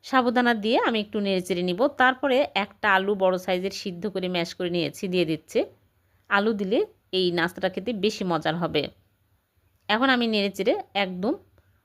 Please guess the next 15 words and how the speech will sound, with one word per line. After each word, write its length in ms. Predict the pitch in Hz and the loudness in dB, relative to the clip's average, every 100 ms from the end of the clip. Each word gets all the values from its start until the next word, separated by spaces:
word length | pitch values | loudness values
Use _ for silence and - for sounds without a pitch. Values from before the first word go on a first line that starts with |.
| _ _ | _ _
ডোয়ের 260 | 175 208 208 | 2 4 4
মতো 180 | 190 180 | 0 -2
করে 200 | 185 170 | -2 -2
নেব। 180 | 160 156 262 | -2 0 0
একটু 160 | 269 294 | 0 0
নেড়েচেড়ে 420 | 240 214 208 208 | 2 0 0 0
নিলেই 280 | 208 196 196 185 | 2 2 2 2
দেখা 160 | 185 | 0
যাবে 200 | 202 190 | -2 -2
যে 160 | 180 220 370 _ | 0 0 0 _
শক্ত 320 | - 196 185 196 | -6 -4 -4 -4
হয়ে 180 | 202 170 | 0 2
আসছে। 320 | 151 - 339 427 _ _ _ _ _ _ _ _ _ _ _ _ _ _ _ _ _ _ _ _ _ _ _ _ _ _ | 0 -4 -6 -6 _ _ _ _ _ _ _ _ _ _ _ _ _ _ _ _ _ _ _ _ _ _ _ _ _ _
যেহেতু 300 | 180 226 233 | 0 2 2
সাবুদানা 580 | 254 240 196 190 180 175 | -2 0 2 2 2 2